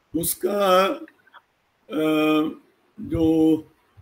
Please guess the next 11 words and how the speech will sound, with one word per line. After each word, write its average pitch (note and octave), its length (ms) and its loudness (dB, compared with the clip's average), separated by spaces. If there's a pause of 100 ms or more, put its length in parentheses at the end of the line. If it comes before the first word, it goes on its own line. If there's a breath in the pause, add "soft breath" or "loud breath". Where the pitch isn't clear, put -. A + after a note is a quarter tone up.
(1000)
अम, C#3+ 920 -4 (1200)
बातचीत - 580 -6
का E3 100 -4
आपने D#3 400 0
जो D3 480 0 (100)
आपकी C3+ 220 -10
observation D3 800 -2
है, F#3+ 320 -2 (800)
वो D#3 340 0
observation, D3 880 -4 (880)
अ, C#3 400 -4